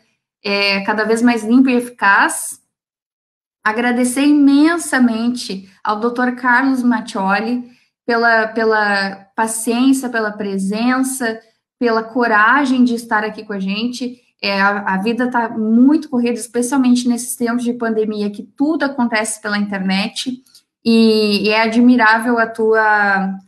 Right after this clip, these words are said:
a tua dedicação em tá presente pra falar desse assunto. A gente não tinha como não te chamar, é como a Gabriele colocou,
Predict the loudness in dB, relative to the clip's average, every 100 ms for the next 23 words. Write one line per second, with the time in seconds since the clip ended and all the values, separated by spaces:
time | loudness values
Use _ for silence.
0 | _ -6 -4 -4 -6 -4 -4 -2 -2 0
1 | 2 0 -2 _ -4 -2 0 -2 0 -2
2 | 0 -2 0 0 0 -4 -8 -6 0 0
3 | 0 -2 -6 -10 -6 0 0 0 -4 -6
4 | -2 -2 0 2 2 2 0 2 0 -2
5 | -8 -6 -2 -2 -4 -6 -8 -6 -6 -8
6 | -10 -8 -8 -10 -10 -6 -4 -6